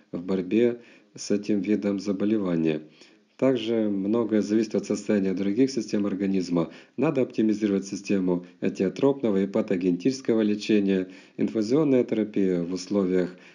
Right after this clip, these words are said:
объединения, объединения туберкулёза и вирусной инфекции является единственной альтернативой на сегодня.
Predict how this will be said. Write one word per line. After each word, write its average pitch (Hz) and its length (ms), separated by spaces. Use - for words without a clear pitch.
объединения, 95 840
объединения 95 800
туберкулёза 101 720
и 92 60
вирусной 95 400
инфекции 135 480
является 107 420
единственной 104 560
альтернативой 113 720
на 92 140
сегодня. 87 480